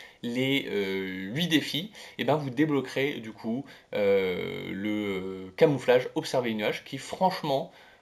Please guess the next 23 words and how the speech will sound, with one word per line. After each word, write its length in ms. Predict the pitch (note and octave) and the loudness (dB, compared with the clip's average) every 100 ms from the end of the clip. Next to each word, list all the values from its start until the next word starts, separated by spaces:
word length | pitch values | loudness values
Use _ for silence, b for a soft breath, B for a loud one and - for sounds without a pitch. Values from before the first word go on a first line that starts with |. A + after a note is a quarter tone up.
| - | -2
euh, 1040 | B2 A#2 A2+ A2+ A2 A2 G#2+ G#2+ G#2 G2+ | 2 4 2 0 -2 -2 -2 -2 -4 -4
même 240 | G#2 C3 | -2 -4
si 80 | C#3+ | 0
ça 80 | - | 4
va 120 | A#2 | 4
vous 100 | A2 | 4
demander 180 | A#2 A2+ | -2 0
un 80 | G#2+ | 0
peu 140 | - | 0
de 80 | A2 | -4
grind, 560 | A2 G#2+ A#2+ D3+ A2 F2+ B B B | 0 4 4 2 0 -2 B B B
euh, 200 | G#2+ G2+ - | -8 -6 -6
en 80 | G#2+ | -6
vaut 240 | G2+ A#2 | -4 -4
carrément 420 | A2+ A#2+ A2+ A2+ | -4 -4 -2 0
la 100 | G#2+ | 4
peine 220 | G2+ A2 D#3 | 4 2 0
parce 120 | - | -10
que 80 | G2+ | -8
je 120 | G#2 | -6
le 120 | G2 | -6
trouve 320 | - C3+ C3+ - _ | -6 -8 -8 -12 _
magnifique. 1080 | G#2 A2+ C3 - A2+ A2 - - F2 - | -4 2 2 0 -6 -6 -8 -10 -10 -12